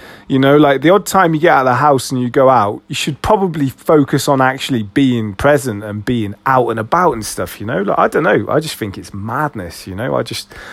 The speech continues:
I really have seen the last few months, A, how much we rely on the internet, and B, how unsocial people are becoming because of it.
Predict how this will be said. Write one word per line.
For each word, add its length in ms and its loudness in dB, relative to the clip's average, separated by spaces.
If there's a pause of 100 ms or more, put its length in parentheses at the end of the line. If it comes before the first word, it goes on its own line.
(160)
I 60 0
really 420 4
have 320 0
seen 400 -4
the 80 -8
last 280 -6
few 140 -6
months, 380 -8 (160)
A, 280 -2
how 260 -4
much 320 -10
we 100 -6
rely 380 -6
on 80 -12
the 60 -12
internet, 440 -14 (480)
and 220 -8 (100)
B, 380 4 (680)
how 460 2
unsocial 720 -2
people 380 -6
are 20 -12
becoming 480 -4
because 300 -2
of 100 -8
it. 240 -12